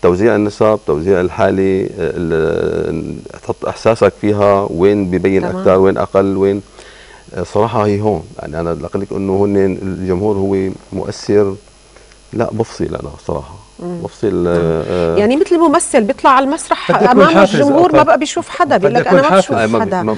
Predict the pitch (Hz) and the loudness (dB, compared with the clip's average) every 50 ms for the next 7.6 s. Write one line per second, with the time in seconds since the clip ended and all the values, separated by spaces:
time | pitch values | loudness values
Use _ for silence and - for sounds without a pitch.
0 | - - 104 95 80 - - - 208 196 196 240 262 262 269 254 - - - 262 | -4 -6 -6 -6 -6 -8 -2 2 2 4 4 4 4 6 6 4 4 4 4 4
1 | 285 285 277 - - - 320 349 370 311 311 262 220 202 - 131 120 - - 262 | 4 4 4 0 -2 0 2 4 4 4 4 2 2 4 4 2 2 2 4 4
2 | 311 302 285 - - - - 262 269 254 247 - - 240 240 247 294 320 320 285 | 4 4 4 2 2 4 4 4 6 4 2 2 0 0 0 0 0 2 2 0
3 | - 208 196 262 254 247 247 - - - - - - - - - - 170 - 107 | 0 0 2 2 2 4 4 2 0 0 0 2 2 2 0 0 -2 -2 0 0
4 | 104 95 92 98 101 95 95 90 98 104 98 98 98 95 98 95 101 95 113 113 | 0 0 0 -2 -2 -4 -6 -4 -4 -4 -4 -2 -4 -4 -6 -6 -8 -8 -6 -6
5 | 110 101 87 - - - 78 - - 85 - - - - - - 98 - - - | -4 -4 -6 -6 -8 -8 -6 -6 -6 -8 -8 -12 -12 -8 -2 0 0 0 0 -2
6 | - 208 - - 113 87 90 90 87 90 98 95 - 80 87 87 87 85 82 87 | -4 -2 0 2 2 4 2 2 4 2 2 2 2 0 0 0 0 0 -2 -4
7 | 90 82 85 80 82 85 85 85 85 85 85 90 | -4 -2 0 0 2 2 0 0 -2 -2 -4 -6